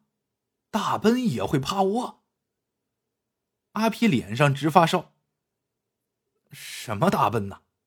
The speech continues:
和你一样，也是改装的。”“啊？”吕大头嘴巴大张，然后苦笑起来：“哎，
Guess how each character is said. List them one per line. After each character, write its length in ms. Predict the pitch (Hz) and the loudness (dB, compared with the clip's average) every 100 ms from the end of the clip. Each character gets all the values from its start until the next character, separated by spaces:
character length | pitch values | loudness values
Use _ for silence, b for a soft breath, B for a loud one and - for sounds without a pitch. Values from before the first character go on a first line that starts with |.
| _ _ _ | _ _ _
和 260 | _ - 180 | _ -6 0
你 200 | 190 131 | 0 -2
一 140 | 151 214 | -4 -2
样， 200 | 190 _ _ _ _ _ | -2 _ _ _ _ _
也 360 | 131 107 98 117 | -18 -18 -14 -8
是 140 | 220 | -8
改 260 | - - - | -8 -14 -8
装 280 | 185 233 | 0 0
的。 160 | 196 - _ _ _ _ _ _ _ _ _ _ _ _ _ _ _ | 0 -6 _ _ _ _ _ _ _ _ _ _ _ _ _ _ _
”“啊？” 640 | - 87 87 107 208 - _ _ _ _ _ _ _ _ _ _ _ _ _ _ | -2 2 2 4 2 0 _ _ _ _ _ _ _ _ _ _ _ _ _ _
吕 260 | - 113 131 | -6 -2 0
大 160 | 170 175 | 2 0
头 160 | 147 | -2
嘴 240 | 156 85 95 | -6 -8 0
巴 140 | 127 | 2
大 180 | 147 120 | 4 2
张， 280 | 151 165 _ _ _ _ | 0 -8 _ _ _ _
然 240 | 120 214 | -2 0
后 320 | 208 143 - _ | 4 4 2 _
苦 260 | - 87 104 | -18 -6 0
笑 160 | 170 | 2
起 180 | 131 - | 0 -2
来 180 | 80 - _ _ _ _ _ _ _ _ _ _ _ _ | -14 -20 _ _ _ _ _ _ _ _ _ _ _ _
：“哎， 520 | 98 - - - - | -4 -4 -8 -14 -20